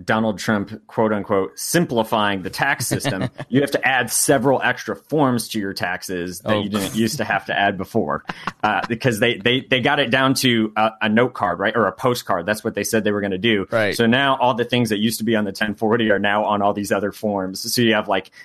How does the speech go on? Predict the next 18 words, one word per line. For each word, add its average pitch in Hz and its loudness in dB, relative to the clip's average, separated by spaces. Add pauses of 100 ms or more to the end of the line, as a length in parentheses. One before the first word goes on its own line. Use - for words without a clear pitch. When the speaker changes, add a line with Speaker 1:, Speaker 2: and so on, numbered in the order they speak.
(160)
Speaker 1:
I, - -2
I 110 0
did 214 0
my 107 2
taxes 101 -2
last 92 0
year, 101 2
and 95 0
it 85 -6
was, 98 -4
like, 92 -2
forty 101 -2
pages 90 -4
just 107 -2
for 110 0
my 90 0
federal 87 -2
because 90 0